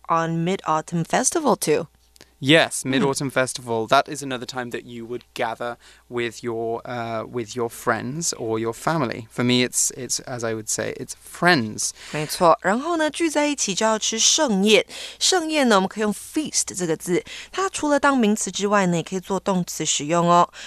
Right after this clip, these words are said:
Speaker 1: 搭配介系词on，表示尽情享用美食。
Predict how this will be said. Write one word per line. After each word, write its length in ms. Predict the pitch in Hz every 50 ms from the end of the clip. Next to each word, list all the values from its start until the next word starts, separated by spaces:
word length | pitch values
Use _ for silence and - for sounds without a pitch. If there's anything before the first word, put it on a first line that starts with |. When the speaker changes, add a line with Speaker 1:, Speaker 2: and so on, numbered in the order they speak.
| - - - - -
Speaker 1:
搭 200 | - 285 302 320
配 180 | 320 - 330 302
介 260 | - - - 320 302
系 200 | 262 - - 254
词 260 | 214 - - 175 175 - _ _
on， 320 | - 294 349 339 214 143 - - - _ _ _
表 180 | - 170 156
示 160 | 151 - - 214
尽 320 | - - 330 370 339 254
情 240 | - - - 165 170
享 240 | 180 - 170 156 147
用 160 | 160 170 165
美 160 | 156 156 - -
食。 480 | - - - - 143 151 156 165 -